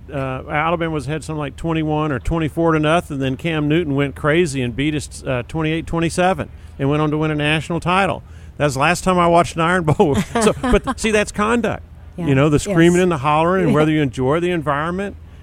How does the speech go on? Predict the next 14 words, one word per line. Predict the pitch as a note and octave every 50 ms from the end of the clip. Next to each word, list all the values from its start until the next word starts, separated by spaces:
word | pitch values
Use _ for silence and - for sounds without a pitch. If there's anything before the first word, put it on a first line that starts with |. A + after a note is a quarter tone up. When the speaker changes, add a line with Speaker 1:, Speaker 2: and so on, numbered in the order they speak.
| - - -
Speaker 1:
okay? | C3+ C3+ C3+ - D#3+ D#3 E3 F#3+ F#3+ - - - - - - - - - -
And, | D3+ D3+ D3+ -
and | - F3+ E3+ E3 - - - - - -
people | - G3+ A3 - G#3+
have | G3+ A3 F#3+
the | G3
right | F#3+ F#3+ F3+ G3 G#3+ G#3 -
to | - F#3
do | F3 C#3 F3+ G#3 B3 B3
that | A3 A3+ F3 A2+ F2+ - - - - -
if | - D3+ C3+
they | - C#3+ C3 B2+
wish. | A#2 B2+ B2+ A2 F#2 F2+ - - - - - - - - - - - - - - - -
Um, | C3 A#2+ B2 B2 B2+ B2+ A#2+ A#2+ -